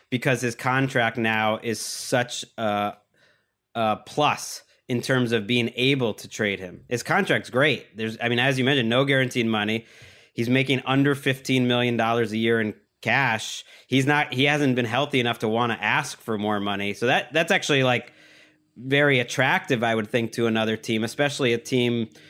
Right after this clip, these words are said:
like the Bears or some, you know, teams who's trying to, like, get out of their own situation. But you're gonna have to, like, make sure Odell is happy,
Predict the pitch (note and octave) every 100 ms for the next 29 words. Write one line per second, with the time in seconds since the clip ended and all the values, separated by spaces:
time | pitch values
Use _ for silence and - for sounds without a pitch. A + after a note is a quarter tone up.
0 | - - - D3+ C#3 C3 B2 B2 B2+ A2+
1 | - C#3 C3 B2+ - E3 B2 A#2 C#3 B2+
2 | B2+ - D3+ D3+ C#3 C3 - - D3 D#3+
3 | D#3+ D#3 C#3+ C3+ E3 F#3+ F3+ B2+ - A2+
4 | A2 A2+ A#2 D3 D#3 D#3+ C#3+ C3+ B2+ A#2
5 | A2+ A#2 A#2 - A#2+ A2 G#2+ G#2+ G#2 -
6 | A2+ A2 A2+ G#2+